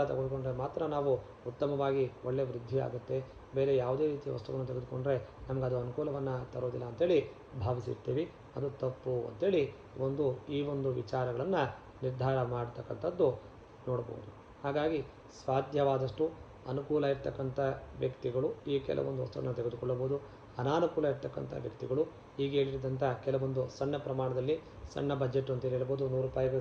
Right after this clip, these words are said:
ಸಿಗುತ್ತೆ, ಇನ್ನೂರು ರೂಪಾಯಿಗೆ ಸಿಗ್ತಕ್ಕಂಥ ವಸ್ತುಗಳನ್ನ ತೆಗೆದುಕೊಂಡು, ಅಥವಾ ಯಾವುದೇ ವಸ್ತುಗಳು ಬೇಡ, ಮನೆಯಲ್ಲಿ ಭಗವಂತನ ಒಂದು ಪೂಜೆಯನ್ನು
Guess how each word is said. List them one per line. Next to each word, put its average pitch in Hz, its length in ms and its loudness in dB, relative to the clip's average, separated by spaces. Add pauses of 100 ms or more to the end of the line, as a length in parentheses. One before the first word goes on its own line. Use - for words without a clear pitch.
ಸಿಗುತ್ತೆ, 135 300 0 (380)
ಇನ್ನೂರು 139 220 2
ರೂಪಾಯಿಗೆ 127 260 0
ಸಿಗ್ತಕ್ಕಂಥ 123 460 -4
ವಸ್ತುಗಳನ್ನ 127 480 -2
ತೆಗೆದುಕೊಂಡು, 131 420 0 (380)
ಅಥವಾ 147 220 2 (420)
ಯಾವುದೇ 139 360 4
ವಸ್ತುಗಳು 143 420 0
ಬೇಡ, 131 140 4 (400)
ಮನೆಯಲ್ಲಿ 151 400 4 (360)
ಭಗವಂತನ 151 400 2 (100)
ಒಂದು 127 140 0 (100)
ಪೂಜೆಯನ್ನು 151 500 6